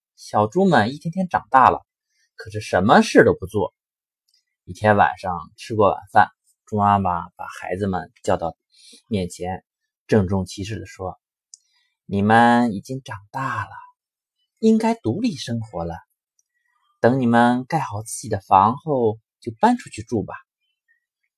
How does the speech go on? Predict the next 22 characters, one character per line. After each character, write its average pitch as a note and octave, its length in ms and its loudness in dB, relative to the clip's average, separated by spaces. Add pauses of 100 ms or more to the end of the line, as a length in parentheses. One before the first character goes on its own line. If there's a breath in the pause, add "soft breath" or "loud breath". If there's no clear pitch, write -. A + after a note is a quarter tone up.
(560)
三 G2+ 300 -2
只 G2 100 -2
小 F#2 240 -4
猪 F#2+ 400 -4 (460)
谁 B2 300 6
也 G#3 180 2
不 - 140 -8
愿 G#2 340 -2
搬 G#2+ 160 0
出 - 160 -16
去 - 80 -20
住， - 260 -18 (540)
更 F3+ 240 2
不 G#2 60 -4
想 - 280 -10
自 F3+ 160 -6
己 F2 80 -8
动 G#2+ 220 -6
手 - 180 -20
盖 A2 140 -2
房 - 180 -16 (140)
子， - 100 -20